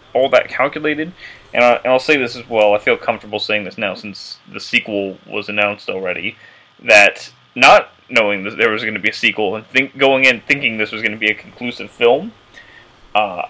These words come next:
I, when it started to get up to the end and it was obvious that things weren't wrapping up, I was wondering what the hell was going on, and if they really were going to keep going and make a fourth one, 'cause I think that's a really bad idea, because the series is gonna get stale before long.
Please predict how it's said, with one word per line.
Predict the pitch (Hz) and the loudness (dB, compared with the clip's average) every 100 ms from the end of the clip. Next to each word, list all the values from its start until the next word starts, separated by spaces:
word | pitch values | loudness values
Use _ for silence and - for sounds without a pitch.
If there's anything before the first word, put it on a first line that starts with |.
| - | -8
I, | 101 - - | -8 -8 -10
when | 117 120 | -4 -4
it | - | -4
started | - 143 127 117 | 2 4 4 2
to | |
get | 120 131 | 0 4
up | 131 | 4
to | 131 | 2
the | 113 107 | -4 2
end | 131 135 110 | 4 4 2
and | 98 | -6
it | 90 - _ - | -8 -12 _ -14
was | - | -6
obvious | - 113 - 110 110 | 0 0 2 0 0
that | - 107 | -6 -6
things | - 110 113 | -2 -2 -4
weren't | 113 113 | -8 -8
wrapping | 101 110 113 104 | 0 2 2 2
up, | 104 127 - - _ - _ _ - | 2 0 -6 -20 _ -20 _ _ 2
I | 113 | 4
was | 117 117 | 2 -4
wondering | 123 123 120 120 117 | -4 -4 -2 -4 0
what | 123 - | 0 0
the | |
hell | - 151 147 | 2 4 4
was | 143 | 2
going | - 156 165 170 | 4 4 6 4
on, | 120 117 123 135 - - | 4 4 0 -8 -6 -2
and | 120 | -2
if | 123 - _ _ - | -2 -10 _ _ -4
they | 117 110 - | 0 0 -2
really | 127 127 120 98 | -6 -2 -2 -2
were | 127 135 123 - | 2 2 0 -8
going | - 123 120 | -6 -2 -2
to | 117 | 0
keep | 135 113 | 0 0
going | 120 113 107 | 2 2 0
and | 104 | 0
make | 110 110 | 0 -2
a | 104 | -8
fourth | 98 - - 117 107 | -10 -18 -6 -6 -6
one, | 98 | -12
'cause | 98 | -6
I | 113 | -2
think | 110 110 | -2 -2
that's | 107 | -4
a | 107 | -6
really | 110 110 101 _ _ - - - _ _ - | -6 -6 -6 _ _ -20 -20 -20 _ _ 4
bad | 113 110 | 6 6
idea, | 113 104 101 104 101 104 | 6 4 2 -2 -2 -4
because | 113 107 107 | -6 -6 -6
the | 98 | -6
series | - 123 107 104 | -6 -2 -2 -2
is | 104 | -4
gonna | 104 98 | -6 -4
get | 98 | -4
stale | - - - 104 101 | -6 -4 0 0 -2
before | 98 - 104 | -6 -8 -6
long. | 101 110 101 | -4 -4 -6